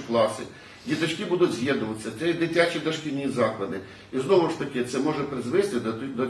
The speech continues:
до того, до чого вже говорив про це Олег Дмитрович, що опять скупченість людей, якщо там є невакциновані, це спалахи, це навіть і епідемії,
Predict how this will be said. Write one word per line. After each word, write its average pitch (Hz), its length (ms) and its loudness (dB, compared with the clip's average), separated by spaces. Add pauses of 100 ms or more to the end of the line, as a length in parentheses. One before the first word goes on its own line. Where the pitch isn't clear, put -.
(140)
до 131 100 -2
того, 165 220 -2
до 131 140 -4
чого 131 320 0 (260)
вже 110 220 0
говорив 131 360 2
про 127 100 -2
це 123 260 0 (180)
Олег 120 240 2
Дмитрович, 139 400 2
що 113 200 0 (360)
опять 135 320 2
скупченість 131 640 0
людей, 139 360 2
якщо 139 240 -2
там 127 420 2
є 120 180 0 (200)
невакциновані, 123 840 2 (260)
це 135 160 -4
спалахи, 147 600 4 (100)
це 127 120 0
навіть 139 340 2
і 135 100 2
епідемії, 131 680 2